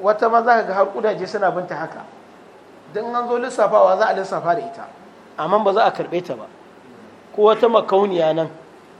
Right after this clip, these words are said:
duk za a lissafa su, amma ba za a karɓe su a matsayin zakka ba. Qala Malik rahimahullah,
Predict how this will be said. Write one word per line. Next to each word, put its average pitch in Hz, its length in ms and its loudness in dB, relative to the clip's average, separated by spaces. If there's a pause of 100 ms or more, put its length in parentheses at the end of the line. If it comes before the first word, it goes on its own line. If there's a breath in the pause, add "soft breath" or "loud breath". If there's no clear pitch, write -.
(220)
duk 165 200 -4
za 196 160 4
a 208 120 2
lissafa 196 440 2
su, 190 140 -10
amma 185 320 0 (1000)
ba 165 100 -2
za 214 160 4
a 202 40 0
karɓe 202 320 -6
su - 120 -6
a 165 60 -4
matsayin 214 380 -4 (200)
zakka 135 320 -16 (100)
ba. - 60 -20 (3000)
Qala 196 240 6
Malik 190 300 2
rahimahullah, 165 800 -2